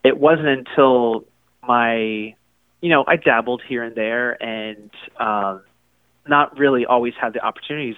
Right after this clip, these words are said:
but, you know, as I started my career, my main focus has always been, how can I give back? I have been very blessed, very lucky throughout my life. Um, and now it's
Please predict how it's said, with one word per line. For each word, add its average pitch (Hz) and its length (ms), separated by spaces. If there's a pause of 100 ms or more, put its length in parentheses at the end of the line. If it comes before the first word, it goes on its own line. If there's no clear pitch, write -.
but, 110 220
you 117 100
know, 107 120
as 107 100
I 107 60
started 123 280
my 110 120
career, 120 560 (560)
my 123 120
main 123 280
focus 113 360
has 113 80
always 107 260
been, 104 280
how 123 320
can - 160
I 110 100
give 98 220
back? - 380 (340)
I 123 80
have 120 140
been 113 280 (880)
very 127 240
blessed, 110 300 (100)
very 113 240
lucky 107 380 (140)
throughout 107 200
my 104 120
life. 98 280 (340)
Um, 98 540 (180)
and 113 440 (680)
now 123 360
it's 120 140